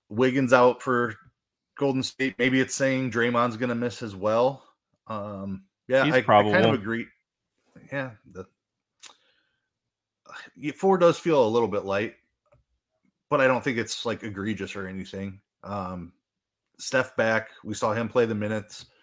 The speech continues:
Speaker 1: He's priced up. Um, thought we might get a discount in the first couple of games back with Steph, but he's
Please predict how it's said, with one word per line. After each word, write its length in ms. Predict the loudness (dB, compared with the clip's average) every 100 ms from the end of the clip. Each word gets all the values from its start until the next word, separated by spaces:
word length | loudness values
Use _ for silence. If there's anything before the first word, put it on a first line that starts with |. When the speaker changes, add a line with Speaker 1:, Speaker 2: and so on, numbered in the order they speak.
| _ _ _
Speaker 1:
He's 180 | -4 -4
priced 380 | 2 2 2 0
up. 320 | 0 0 -2 -20 -20 _ _ -12
Um, 540 | -10 -10 -12 -14 -16 _
thought 200 | -4 -2
we 40 | 0
might 220 | -2 0
get 100 | 0
a 40 |
discount 480 | 0 -2 -2 -2 -2
in 60 | -4
the 180 | -6 -6 -6
first 220 | -4 -2
couple 220 | -2 -2
of 60 | -2
games 200 | -2 0
back 260 | -2 -2
with 100 | -10
Steph, 360 | -4 -2 -2 -4
but 160 | -10 -8
he's 360 | -8 -8 -10